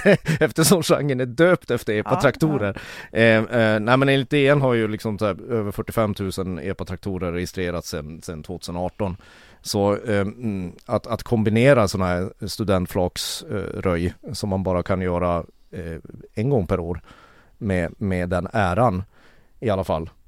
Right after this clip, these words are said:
Speaker 1: eh, så, så kan man ju liksom <laughs> åka året runt i en epatraktor och lyssna på den här,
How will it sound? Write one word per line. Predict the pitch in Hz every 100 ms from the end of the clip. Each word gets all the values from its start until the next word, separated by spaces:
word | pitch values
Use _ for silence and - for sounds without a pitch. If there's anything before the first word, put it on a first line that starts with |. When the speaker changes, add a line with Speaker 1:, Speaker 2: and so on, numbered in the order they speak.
| -
Speaker 1:
eh, | 104 98
så, | 90 110 101 98 90 - _ _
så | - - 104
kan | - 98
man | 98
ju | 95 95
liksom | 98 - 92 - -
<laughs> | -
åka | 151 - 113
året | 139 - - -
runt | 110 98 - 131
i |
en | 95
epatraktor | 90 - - 95 - 117
och | 101
lyssna | 98 - 107
på | 98
den | 90
här, | 90